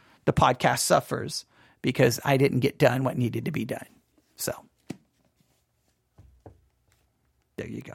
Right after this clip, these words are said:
I just know the next time I read Jeremiah two, what verse is it? Twenty-three? Twenty-four? Yeah, twenty-four. I'm gonna make sure I know that the wild ass in the King James, the donkey, was used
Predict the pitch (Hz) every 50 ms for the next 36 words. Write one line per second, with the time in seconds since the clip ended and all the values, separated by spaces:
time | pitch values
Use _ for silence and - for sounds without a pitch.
0 | - - - - - 123 - - 120 120 - 123 127 131 139 - - 160 156 160
1 | 165 143 151 156 165 170 156 135 147 160 143 147 - _ _ _ _ _ _ _
2 | _ _ 151 135 110 113 120 123 139 139 143 156 160 156 151 - - 185 147 113
3 | - - - 139 131 - - - - - - - 123 127 - - 135 135 - -
4 | - - 127 120 120 120 123 123 123 123 - _ _ - - - _ _ _ _
5 | _ _ _ _ _ _ - 135 131 139 147 160 165 156 - _ _ _ _ _
6 | _ _ _ _ _ _ _ _ _ _ _ _ _ _ _ _ _ _ - -
7 | 143 127 123 - - - - - - - 131 139 151 170 196 185 - _ _ _
8 | _ _ _ _ _ _ _ - - 127 - - 120 117 117 - - 123 131 147
9 | 175 180 - _ _ _ _ _ _ _ _ _ _ - 107 120 127 123 131 135
10 | 131 135 143 139 - - - 160 151 165 170 175 170 160 131 - 139 143 - -
11 | - - 147 135 - 117 123 120 131 147 180 202 190 - - 113 - - 147 -
12 | 135 - 131 131 147 135 156 143 - 160 - - - 135 - 151 180 214 185 -
13 | - - - 139 117 131 120 - 143 170 185 139 - - - - - - -